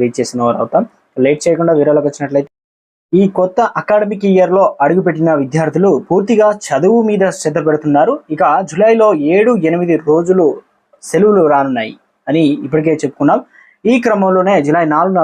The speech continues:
విద్యాసంస్థలకు సెలవులని తెలుస్తుంది. ఎందుకంటే విద్యార్థి సంఘాలు జూలై నాలుగున దేశవ్యాప్తంగా విద్యాసంస్థలు బంద్కి అయితే పిలుపునిచ్చాయి. కారణంగా నీట్, నెట్ పేపర్ లీకేజ్ వ్యవహారం,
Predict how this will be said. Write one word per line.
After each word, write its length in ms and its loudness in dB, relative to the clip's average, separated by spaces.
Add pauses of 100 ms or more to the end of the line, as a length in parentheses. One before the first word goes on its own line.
విద్యాసంస్థలకు 680 -2 (100)
సెలవులని 440 2 (140)
తెలుస్తుంది. 360 -10
ఎందుకంటే 400 2 (300)
విద్యార్థి 460 -2
సంఘాలు 420 2
జూలై 160 2 (140)
నాలుగున 320 0 (180)
దేశవ్యాప్తంగా 680 0 (260)
విద్యాసంస్థలు 720 -2
బంద్కి 240 -6
అయితే 180 2 (160)
పిలుపునిచ్చాయి. 580 -2
కారణంగా 460 0 (500)
నీట్, 400 0 (360)
నెట్ 280 0 (480)
పేపర్ 480 2
లీకేజ్ 460 0
వ్యవహారం, 400 2